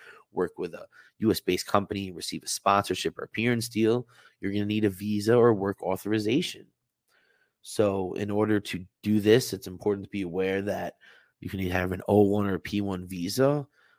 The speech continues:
which depending on the level of notoriety of the gamer or streamer, that might be applicable to them. And it's important to be aware that there's a large backlog and, you know, the op-,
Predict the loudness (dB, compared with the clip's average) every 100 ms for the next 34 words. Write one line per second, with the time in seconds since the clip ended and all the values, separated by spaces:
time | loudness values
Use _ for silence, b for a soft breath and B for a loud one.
0 | _ -10 -10 -12 -12 -8 0 0 0 -2
1 | 0 0 0 0 -2 2 2 2 -2 -4
2 | -6 -2 2 2 2 0 0 0 -2 -8
3 | -4 -2 -4 -10 _ _ _ _ _ -8
4 | -4 -2 -2 -4 -6 -6 -6 -2 0 0
5 | -2 -4 -10 -8 -4 -4 -4 -6 -2 -2
6 | -4 -8 -6 -8 -8 -12 _ _ b b
7 | b b -10 -6 2 2 4 4 6 10
8 | 8 8 4 2 4 -2 2 6 6 4
9 | 4 6 6 6 6 10 10 8 2 -10
10 | -18 b b b -16 -14 -12 -8 -6 -8